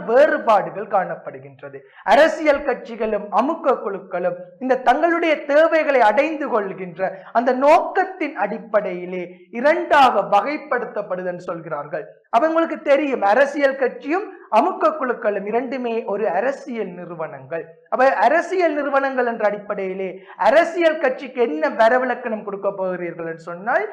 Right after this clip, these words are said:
தேர்தல் அல்லது வேறு ஊடகத்தினூடாக நாட்டின் இறைமை அதிகாரத்தை கைப்பற்றும் நோக்கத்தோடு செயலாற்றும் குழுக்களை தான் நீங்கள் அரசியல் கட்சிகள் என்று சொல்ல போறீங்கள். அதே போல் அமுக்க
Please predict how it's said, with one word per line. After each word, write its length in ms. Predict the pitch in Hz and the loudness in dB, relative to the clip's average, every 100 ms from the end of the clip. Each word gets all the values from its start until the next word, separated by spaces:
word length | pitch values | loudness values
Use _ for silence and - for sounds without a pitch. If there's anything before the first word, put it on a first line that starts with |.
| - - - | -14 -8 0
தேர்தல் 580 | 226 302 359 349 339 302 214 | 4 6 4 2 -2 0 0
அல்லது 420 | 220 214 196 190 156 156 180 | 0 -2 -4 -8 -12 -10 -2
வேறு 360 | 269 339 349 320 233 | 0 2 0 -4 -6
ஊடகத்தினூடாக 1300 | 269 294 254 240 - 208 190 190 175 175 147 - 185 - - _ 208 214 | -2 2 2 0 -6 -12 -10 -10 -2 -2 -2 -4 -6 -6 -12 _ -2 4
நாட்டின் 500 | 269 302 - 254 247 254 | 4 2 -4 -8 -8 0
இறைமை 480 | 302 359 381 359 311 233 | 2 2 0 -4 -2 -2
அதிகாரத்தை 720 | 247 240 240 233 226 - 220 - | 0 6 6 6 0 -4 -6 2
கைப்பற்றும் 680 | 220 262 - 254 - 226 208 | 2 2 0 0 0 -8 -4
நோக்கத்தோடு 680 | 196 196 190 190 185 175 180 180 - _ _ | -6 -4 -10 -8 -10 -8 -8 -10 -16 _ _
செயலாற்றும் 800 | 247 277 320 330 302 - 254 208 220 | 6 8 8 6 4 0 -10 -8 -8
குழுக்களை 420 | 214 214 202 180 190 | -6 -4 -4 -4 -4
தான் 160 | 180 185 | -4 -4
நீங்கள் 260 | 196 277 415 - - - 208 | 0 0 0 -8 -14 0 2
அரசியல் 520 | 311 330 311 220 196 | 2 0 -4 -4 -4
கட்சிகள் 400 | 196 - 202 175 | -6 -6 -10 -8
என்று 140 | 170 175 | -10 -10
சொல்ல 140 | 156 151 | -12 -12
போறீங்கள். 380 | 143 139 147 143 - - 196 | -12 -12 -10 -12 -14 -4 0
அதே 160 | 262 339 | 4 4
போல் 180 | 320 220 | 4 4
அமுக்க 360 | 233 359 359 | 4 2 0